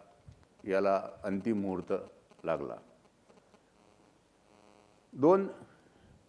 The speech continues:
डिसेंबर दोन हजार वीसला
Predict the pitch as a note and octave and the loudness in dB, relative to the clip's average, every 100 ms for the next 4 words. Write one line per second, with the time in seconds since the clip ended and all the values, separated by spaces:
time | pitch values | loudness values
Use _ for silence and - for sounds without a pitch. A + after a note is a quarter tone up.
0 | _ _ _ _ _ _ _ _ _ _ | _ _ _ _ _ _ _ _ _ _
1 | _ _ _ _ _ - A2+ B2+ E3 E3 | _ _ _ _ _ -14 -4 0 2 2
2 | D#3 E3 E3+ - - - _ _ _ _ | 4 4 2 -8 -20 -20 _ _ _ _
3 | _ A#2 B2+ C3 C#3 A#2+ B2 C#3 D#3 G2+ | _ -2 2 6 8 8 6 4 8 8
4 | D2+ | 6